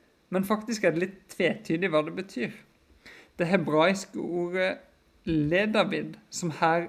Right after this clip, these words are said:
er oversatt som av, av David, det kan nemlig brukes på ganske forskjellige måter.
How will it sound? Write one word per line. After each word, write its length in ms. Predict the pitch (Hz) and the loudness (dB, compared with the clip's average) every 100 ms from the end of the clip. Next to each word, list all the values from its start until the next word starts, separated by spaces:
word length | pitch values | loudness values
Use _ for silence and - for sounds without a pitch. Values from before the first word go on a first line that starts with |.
| 170 | -2
er 220 | 160 160 220 | -2 0 2
oversatt 560 | 165 147 139 180 175 - | 0 0 -4 -4 -6 -6
som 300 | - 160 165 - _ _ | -2 -2 -4 -12 _ _
av, 300 | 175 220 330 233 - _ _ _ 165 | 2 2 -2 -14 -20 _ _ _ 0
av 160 | 165 170 | 2 4
David, 360 | 156 170 247 - - - _ | 4 2 -4 -10 -20 -20 _
det 100 | 170 | 0
kan 140 | 214 196 | 4 4
nemlig 240 | 175 202 | 4 2
brukes 360 | 196 147 - - | 2 0 -2 -4
på 100 | 208 | -2
ganske 240 | 139 180 | -2 -4
forskjellige 480 | 202 - 170 185 214 | -10 -6 -4 -2 -2
måter. 380 | 214 208 - | -2 -4 -10